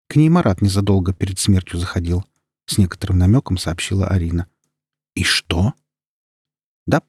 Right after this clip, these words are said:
пожалуй, что ничего, согласилась Арина. Он ведь мог у неё, ну, я не знаю, костюм заказать или ещё какой-то реквизит.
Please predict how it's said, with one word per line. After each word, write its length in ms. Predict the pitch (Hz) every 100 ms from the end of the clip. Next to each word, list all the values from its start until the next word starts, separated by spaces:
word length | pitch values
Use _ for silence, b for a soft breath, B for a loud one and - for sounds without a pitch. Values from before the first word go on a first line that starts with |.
| -
пожалуй, 480 | 123 98 139 170 165
что 220 | - -
ничего, 640 | 139 135 - 90 139 139 98 - _
согласилась 640 | - 85 87 - 80 82
Арина. 360 | - 90 85 80 _ _ _ _ _ _ _ _ _ _ _
Он 140 | - 123
ведь 200 | 117 -
мог 220 | 147 -
у 40 |
неё, 520 | 120 117 123 113 98 85 B B B _
ну, 240 | - 107 117
я 180 | 85 127
не 140 | 110
знаю, 440 | 82 110 127 87 _
костюм 460 | 98 - - 131 120
заказать 640 | 104 - 87 98 95 - _ -
или 200 | 98 92
ещё 460 | 78 87 95 -
какой-то 380 | 107 98 117 -
реквизит. 680 | 98 - 85 80 127 135